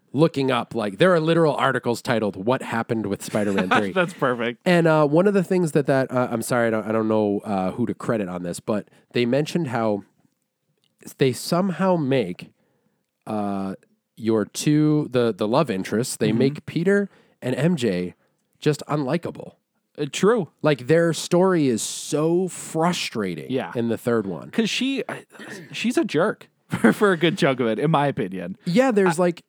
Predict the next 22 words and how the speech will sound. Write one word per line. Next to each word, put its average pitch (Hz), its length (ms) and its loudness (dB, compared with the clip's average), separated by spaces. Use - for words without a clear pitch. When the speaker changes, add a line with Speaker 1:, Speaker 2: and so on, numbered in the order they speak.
Speaker 2:
it, 185 100 6
Speaker 1:
yeah. 262 220 4
Speaker 2:
I 208 100 4
Speaker 1:
She 208 40 8
Speaker 2:
mean, 190 220 0
uh, 185 100 -4
that's 208 240 2
what 202 100 6
I 160 120 4
felt 135 320 0
anyways. 98 400 -6
Speaker 1:
Well, 202 240 8
there's 175 260 2
the 165 100 2
thing 180 200 0
that 196 120 2
happens 180 320 0
at 175 120 -4
the 180 60 -2
Spider-Man 107 460 0
parade, 80 340 -6
Speaker 2:
Mm-hmm. 139 280 -4